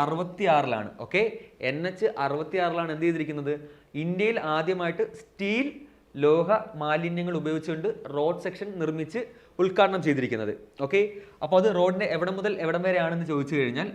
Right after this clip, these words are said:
അതായത് എൻ എച്ച് അറുപത്തിയാറിലെ ഇൻഡാപ്പൂർ, ഇൻഡാപ്പൂർ മുതൽ പനവേൽ, പനവേൽ വരെയുള്ള, ഓക്കെ, ഇൻഡാപ്പൂർ മുതൽ പനവേൽ വരെയുള്ള എൻ എച്ച് അറുപത്തിയാറിൻ്റെ ഭാഗത്തിലാണ് എന്ത് ചെയ്തിരിക്കുന്നത്?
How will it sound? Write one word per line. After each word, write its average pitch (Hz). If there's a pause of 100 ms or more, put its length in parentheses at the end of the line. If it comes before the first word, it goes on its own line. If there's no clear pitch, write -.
(100)
അതായത് 143
എൻ 147 (100)
എച്ച് 175
അറുപത്തിയാറിലെ 156 (520)
ഇൻഡാപ്പൂർ, 180 (1500)
ഇൻഡാപ്പൂർ 175 (100)
മുതൽ 156 (600)
പനവേൽ, 180 (280)
പനവേൽ 180
വരെയുള്ള, 110 (140)
ഓക്കെ, 175 (200)
ഇൻഡാപ്പൂർ 147
മുതൽ 156 (100)
പനവേൽ 147
വരെയുള്ള 143 (840)
എൻ 147 (120)
എച്ച് - (100)
അറുപത്തിയാറിൻ്റെ 156
ഭാഗത്തിലാണ് 143
എന്ത് 147
ചെയ്തിരിക്കുന്നത്? 139